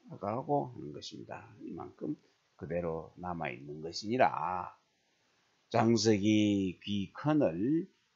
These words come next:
역사 견몽하야 왈여는 장악호와, 장오호와. 그래서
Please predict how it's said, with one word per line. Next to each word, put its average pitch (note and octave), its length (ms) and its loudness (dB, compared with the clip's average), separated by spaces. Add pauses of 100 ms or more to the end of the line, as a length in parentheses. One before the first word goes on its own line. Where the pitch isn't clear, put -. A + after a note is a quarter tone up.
역사 C3 960 8
견몽하야 F#2 1080 4 (840)
왈여는 G2+ 1400 6
장악호와, G2+ 1300 0 (1040)
장오호와. B2+ 1300 0 (920)
그래서 G#2+ 380 2